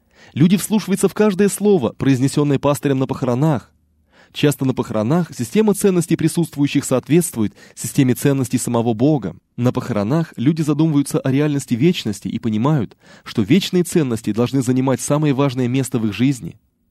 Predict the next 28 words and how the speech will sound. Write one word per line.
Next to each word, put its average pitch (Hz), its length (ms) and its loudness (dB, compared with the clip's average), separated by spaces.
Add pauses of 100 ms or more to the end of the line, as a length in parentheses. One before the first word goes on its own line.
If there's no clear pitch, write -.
(140)
Люди 165 260 2
думают 180 340 2
об 147 120 2
этом 160 200 2
на 160 60 2
похоронах, 139 640 -2 (280)
потому 135 320 0
что - 120 -2
именно 196 400 4
там 180 200 0
многие 147 300 2
вспоминают 139 520 0
о 107 80 -2
том, 175 280 2 (180)
что - 200 -2
в 90 60 -4
будущем 151 500 0
они 127 140 0
будут 143 240 -4
проходить 147 400 -2
через 165 240 -2
то 196 220 2
же, 95 160 -6 (260)
через 110 240 0
что - 160 2
сейчас - 300 -4
проходит 120 500 -4
умерший. 101 640 -8